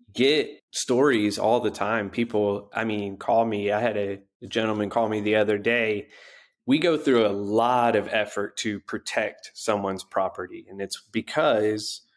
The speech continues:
it's one of the biggest complaints in the roofing industry. So we analyzed that as a company, all those, you know, biggest complaints on B B B, and we said, "Okay, how are we gonna be the solution to this issue?" So we have a, a netting system called the Catch-All, and we'll have someone from Catch-All on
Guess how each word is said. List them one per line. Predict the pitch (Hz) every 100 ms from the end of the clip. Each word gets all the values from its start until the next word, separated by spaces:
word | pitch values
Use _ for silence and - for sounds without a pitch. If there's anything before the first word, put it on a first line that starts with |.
| _ _
it's | -
one | 127
of | 123
the |
biggest | 117 104 110 -
complaints | 104 98 101 -
in | 101
the | 104
roofing | 135 127 98
industry. | 92 90 - 92 95
So | 98
we | 101 98
analyzed | 107 107 107 104 101 98
that | 101 101 104
as | 104 101
a | 101
company, | 113 113 104 107 104
all | 104 107 104
those, | 104 98 -
you | 110
know, | 98
biggest | - 113 110 -
complaints | 101 110 107 107
on | 101 98
B | 104
B | 98 95
B, | 120 127 120 113 110
and | 104
we | 104
said, | - 101 104
"Okay, | 104 101 98 _ _ -
how | 135
are | 139
we |
gonna | 123 117
be | 107 107
the | 98
solution | - 101 104 104 - 104 92
to | -
this | 101 101 101
issue?" | 101 - 95 92 - _
So | - 117
we | 123
have | 123 117
a, | 113 113
a | 123 127
netting | 147 156
system | 143 123 - 113
called | - 107 104
the |
Catch-All, | - 101 - 95 95 98
and |
we'll | 107 113
have | 107 104
someone | - 104 101
from | 101 101
Catch-All | - 101 - 104
on | 98 98